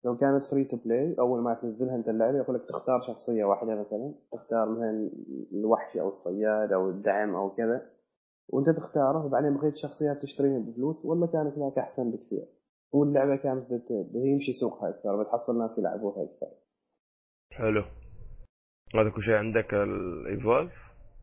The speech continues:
Speaker 1: آه، أنا؟ لا، لا. لكن بعدني بقول لك شيء، إنه مثلا أنت بس كلام أخير. لكن
Speaker 2: مم.
Speaker 1: تروح تشوف المواقع الأجنبية تحصل تقييماتها عالية. تو أنا ما أقول إن اللعبة مخيسة، لكن ترى ستين دولار على لعبة بس أونلاين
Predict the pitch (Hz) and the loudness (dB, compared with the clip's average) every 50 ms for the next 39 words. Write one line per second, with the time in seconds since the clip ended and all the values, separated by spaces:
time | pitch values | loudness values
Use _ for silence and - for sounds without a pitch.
0 | - _ _ _ _ _ _ - - 110 113 113 101 95 110 127 139 165 - - | -20 _ _ _ _ _ _ -2 0 0 2 2 2 2 4 4 4 4 2 0
1 | - - 127 110 95 92 85 80 - - 135 151 165 165 175 160 143 135 151 147 | -2 -2 0 2 2 4 2 2 2 4 4 4 4 4 0 0 2 2 2 2
2 | 139 139 123 - 143 135 127 120 120 - 151 147 139 120 120 117 117 117 113 113 | 0 -2 -2 -2 -2 -2 -2 -4 -6 -6 -6 -6 -6 -8 -8 -8 -8 -8 -6 -6
3 | 127 120 113 113 110 113 110 104 101 101 98 98 98 101 - _ 101 104 120 117 | -6 -6 -6 -6 -4 -4 -4 -2 -4 -4 -6 -10 -14 -18 -20 _ -8 -6 -4 -4
4 | - - - _ _ _ _ _ _ _ _ _ _ - 113 110 107 107 104 101 | -4 -8 -16 _ _ _ _ _ _ _ _ _ _ -2 0 0 2 0 0 -2
5 | - - 117 120 - - - _ _ _ _ _ - 131 135 139 135 131 - 147 | -4 -4 -6 -6 -8 -10 -14 _ _ _ _ _ -4 0 2 2 2 4 2 2
6 | 143 - - - 151 139 135 131 123 127 131 135 - 120 113 123 123 123 120 117 | 0 0 0 0 2 2 2 0 0 0 0 0 0 2 2 2 2 2 2 2
7 | 113 127 123 135 135 123 - - - - - 120 113 - 117 - 123 117 113 110 | 2 2 2 2 0 0 -2 -6 -6 -2 0 0 0 0 0 0 0 2 2 2
8 | 113 110 - 104 82 90 98 101 107 117 127 139 135 - _ _ _ _ _ _ | 2 0 0 -2 0 2 2 2 2 2 0 -4 -6 -8 _ _ _ _ _ _
9 | - 113 135 139 135 147 160 160 160 170 156 156 143 143 139 131 123 113 113 123 | 2 4 4 6 6 6 4 4 4 4 4 4 2 2 2 2 2 2 2 0
10 | 120 107 - - 113 101 98 - - - - - 120 120 123 120 135 131 131 127 | -2 -4 -4 -4 -4 -4 -4 -6 -10 -14 -10 -6 -6 -4 -4 -4 -4 -2 -2 0
11 | 123 113 98 90 92 - - _ - 113 - - 135 127 120 110 110 107 110 107 | 0 0 0 -2 -4 -8 -10 _ -10 -6 -2 0 2 2 4 4 4 4 4 4
12 | 104 - - - 107 110 107 107 101 101 104 104 104 101 - - - 107 107 107 | 2 2 0 0 0 0 2 2 2 2 2 0 -2 -4 -6 -6 -4 -4 -2 -2
13 | 107 107 113 113 120 127 139 135 | 0 0 2 0 0 0 -4 -6